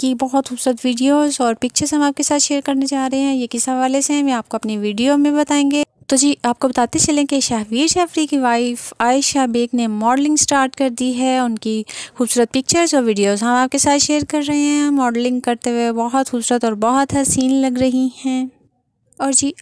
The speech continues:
आयशा बेग और शाहवीर जाफरी का कपल बहुत खूबसूरत है। तमाम fans उनको बहुत ज़्यादा पसंद करते हैं, उनकी तमाम videos को देखना पसंद करते हैं। तो हम आपके साथ उनकी ये खूबसूरत video share की है। आप तमाम लोग कमेंट करके बताएं कि आप लोगों को आयशा बेग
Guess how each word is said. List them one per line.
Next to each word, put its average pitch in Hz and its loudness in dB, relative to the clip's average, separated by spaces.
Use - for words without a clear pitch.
आयशा 269 2
बेग 339 0
और 311 0
शाहवीर 262 0
जाफरी 302 -2
का 294 0
कपल 269 -2
बहुत 302 -4
खूबसूरत 302 -4
है। 311 -2
तमाम 285 2
fans 320 0
उनको 269 2
बहुत 247 -2
ज़्यादा 247 -2
पसंद 285 -4
करते 302 -4
हैं, 285 2
उनकी 240 -2
तमाम 233 -2
videos 226 -4
को 240 -2
देखना 233 0
पसंद 277 0
करते 311 -2
हैं। 285 2
तो 285 2
हम 269 0
आपके 233 -2
साथ 254 -2
उनकी 269 0
ये 214 -2
खूबसूरत 220 -6
video 254 -2
share 320 -4
की 320 -4
है। 330 -2
आप 285 -2
तमाम 220 -2
लोग 226 -4
कमेंट 262 -4
करके 294 -4
बताएं 277 0
कि 277 -2
आप 277 0
लोगों 240 -2
को 262 -4
आयशा 285 -2
बेग 254 -2